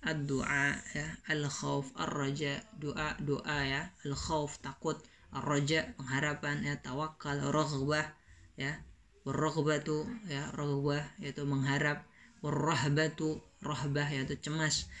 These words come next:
wal khusyu'u, khusyuk, ya, tunduk, wal khasyah, ya, takut,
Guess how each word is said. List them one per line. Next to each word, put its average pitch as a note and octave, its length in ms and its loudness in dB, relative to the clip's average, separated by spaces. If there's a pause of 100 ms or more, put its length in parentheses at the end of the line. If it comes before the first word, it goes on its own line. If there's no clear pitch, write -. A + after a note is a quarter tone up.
(220)
wal D#3+ 160 2
khusyu'u, D#3+ 640 2
khusyuk, D#3+ 400 -2
ya, C#3+ 160 2 (160)
tunduk, D#3 480 2 (320)
wal C3+ 80 2
khasyah, D#3 640 2 (400)
ya, C#3 320 -4
takut, - 400 -4